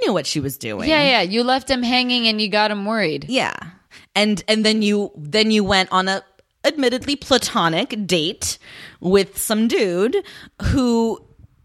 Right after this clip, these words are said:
Speaker 1: you were seeking some sort of jealousy avenue with, right? Like, like, Lucy knew she wasn't gonna make a move on Chandler, but,
Speaker 2: Yeah.
Speaker 1: like, that didn't, she knew it was gonna make Kevin jealous, you know, and she admits as much.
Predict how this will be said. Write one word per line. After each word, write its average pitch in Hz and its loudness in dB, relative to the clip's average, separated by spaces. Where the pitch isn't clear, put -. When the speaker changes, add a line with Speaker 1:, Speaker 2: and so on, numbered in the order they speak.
Speaker 1:
you 208 0
were 254 2
seeking 302 -2
some 320 0
sort 254 2
of 214 0
jealousy 175 2
avenue 165 2
with, - -6
right? 160 0
Like, 180 0
like, 247 0
Lucy 294 0
knew 214 0
she - 0
wasn't 202 2
gonna 170 0
make 160 -2
a 160 0
move 170 2
on 160 2
Chandler, 160 2
but, 160 -2
Speaker 2:
Yeah. 180 2
Speaker 1:
like, - -10
that 185 0
didn't, 185 -2
she - 2
knew 190 2
it 175 0
was 165 0
gonna 165 2
make 147 0
Kevin 147 0
jealous, 147 0
you 165 0
know, 127 -2
and 190 0
she 190 2
admits 160 -2
as 131 -8
much. 120 -6